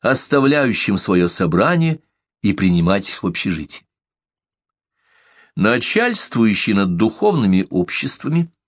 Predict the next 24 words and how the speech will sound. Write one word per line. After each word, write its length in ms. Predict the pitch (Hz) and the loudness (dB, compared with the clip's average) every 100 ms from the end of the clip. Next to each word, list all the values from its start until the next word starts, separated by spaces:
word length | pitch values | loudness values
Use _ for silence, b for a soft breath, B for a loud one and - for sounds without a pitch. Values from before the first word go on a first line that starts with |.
| _ _ _ - | _ _ _ -2
должны 540 | 98 107 95 196 247 | 2 2 2 0 -2
действовать 640 | 135 180 226 - 185 185 | -2 -2 -2 -4 -4 -4
в 80 | 131 | -4
духе 440 | 98 208 180 180 151 | -2 -2 -2 -2 -2
взаимного 560 | 110 151 175 165 160 | 0 0 2 0 0
доброжелательства 1120 | 123 120 101 87 82 80 82 - - - 196 b b b _ _ _ | 0 0 2 2 2 0 -2 -6 -6 -2 -4 b b b _ _ _
и, 160 | 151 156 | 0 0
заботясь 640 | 131 175 202 233 120 92 | 2 0 0 0 -2 -2
друг 280 | 82 95 101 | 0 0 2
о 60 | 90 | 2
друге, 400 | 95 95 92 B B B | 4 4 2 B B B
не 240 | 90 98 143 | -2 2 2
разорять 680 | 151 127 139 117 120 - | 0 0 0 2 0 -4
того, 280 | - 110 101 | -2 2 0
что 220 | - - | -2 -4
устроено 560 | 104 - 92 98 101 95 | -6 -4 0 2 2 0
другими, 480 | 87 85 92 101 95 _ _ _ _ _ _ | 0 0 0 0 -4 _ _ _ _ _ _
и 140 | - 87 | -2 0
не 100 | 95 | 2
принимать 720 | 98 98 101 117 156 165 - | 2 4 4 2 2 0 -2
просто 560 | 180 208 160 - - | 0 2 2 -2 -2
и 60 | 90 | 0
без 180 | 87 87 | 2 2
разбора 600 | 104 98 110 170 127 | 2 2 2 2 2